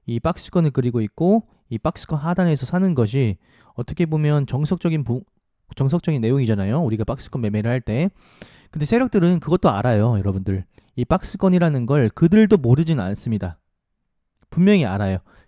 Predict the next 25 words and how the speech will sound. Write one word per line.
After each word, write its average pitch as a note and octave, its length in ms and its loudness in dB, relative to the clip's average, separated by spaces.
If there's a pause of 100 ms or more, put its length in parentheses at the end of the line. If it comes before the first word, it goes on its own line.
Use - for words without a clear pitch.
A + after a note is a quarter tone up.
그래서 F3+ 280 4
제가 C3+ 220 -2
방송 B2+ 380 -2
때 B2 120 -4
여러분들에게 A#2+ 440 0
항상 C#3 220 -2
말씀드리는 B2 520 0
것 A#2 120 0
중에 - 160 -4
하나가 C#3 180 0
뭐냐면 G#2 440 2 (380)
골파기가 F3 540 6
나와야 A2 280 2
된다. F#2 360 -4 (540)
저는 E3+ 200 4
에이치엘비가 C#3+ 920 2
여기서 B2 280 -2
이렇게 A#2 380 -2 (540)
쭉 G3+ 280 2 (460)
빠질 G#3 260 2
거라고 G#3 260 4
생각은 F#3+ 300 0
안 G#2 200 -4
해요, C#3 280 0 (320)
여러분들. G#2+ 460 -2